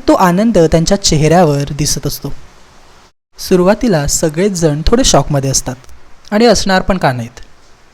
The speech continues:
ज्या व्यक्तीची इतके वर्षापासून ते वाट बघत होते, जी भेटण्याची अपेक्षासुद्धा त्यांना नव्हती, ती अचानक समोर आल्यावर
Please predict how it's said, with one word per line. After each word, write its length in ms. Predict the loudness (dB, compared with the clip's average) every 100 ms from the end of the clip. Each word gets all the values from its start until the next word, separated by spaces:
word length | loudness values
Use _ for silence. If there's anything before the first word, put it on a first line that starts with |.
| -6
ज्या 100 | -2
व्यक्तीची 540 | -2 -4 -6 -4 -4 -4
इतके 280 | -6 0 2
वर्षापासून 560 | 4 2 0 0 -2
ते 60 | 0
वाट 220 | 0 0
बघत 260 | 0 0 0
होते, 240 | -2 -6 -8 -18 -20 _ -20 _ _ -20 -4
जी 60 | 0
भेटण्याची 460 | 2 2 -2 0
अपेक्षासुद्धा 720 | 0 0 -2 -2 -4 -4 -4 -2
त्यांना 260 | 0 0
नव्हती, 500 | -2 -4 -6 -10 -6 0
ती 60 |
अचानक 360 | 0 0 -2 -2
समोर 300 | -4 -2 -2
आल्यावर 460 | -2 -2 -4 -4